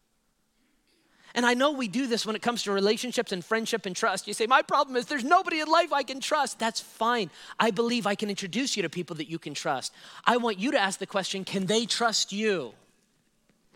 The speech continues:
Do you genuinely care for people, proven character, selfless love? If you have these qualities,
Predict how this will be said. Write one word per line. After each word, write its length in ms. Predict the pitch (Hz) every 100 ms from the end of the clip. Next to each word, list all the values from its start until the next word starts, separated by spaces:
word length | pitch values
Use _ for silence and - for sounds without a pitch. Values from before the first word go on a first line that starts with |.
| - _ _ _ _ _ _ _ _ -
Do 140 | 170
you 180 | 220 254
genuinely 680 | 160 190 262 247 226 202 185
care 320 | - 247 240
for 160 | 202 180
people, 340 | 190 175 170
proven 500 | - 240 262 202 185
character, 460 | - 240 233 - 170
selfless 640 | - 233 226 180 175 -
love? 460 | 208 202 139 - _ _ _ _ _ _ -
If 140 | 190
you 100 | 196
have 240 | 233 302
these 160 | 208 165
qualities, 560 | - 170 160 151 131